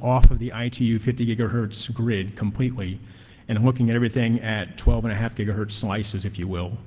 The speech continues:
and now optimizing based upon each modulation technique the size of the filter for that bandwidth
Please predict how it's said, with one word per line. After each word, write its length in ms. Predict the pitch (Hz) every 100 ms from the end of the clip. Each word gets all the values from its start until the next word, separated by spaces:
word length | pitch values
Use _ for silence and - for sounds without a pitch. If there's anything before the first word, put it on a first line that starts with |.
| -
and 120 | - 101
now 220 | 107 101
optimizing 840 | 113 123 - 107 104 104 104 101 104
based 220 | 107 110
upon 280 | 104 113 107
each 180 | 110 -
modulation 680 | 110 107 104 107 113 - 101
technique 600 | 98 92 98 92 87 - - - - - - - - - -
the 100 | 123
size 680 | - 113 110 117 110 104
of 560 | - 113 101 98 95 - - - - - -
the 180 | 110
filter 460 | 101 139 127 117 107
for 240 | 104 110
that 500 | 98 98 104 101 92 - - 95
bandwidth 520 | 107 104 104 98 104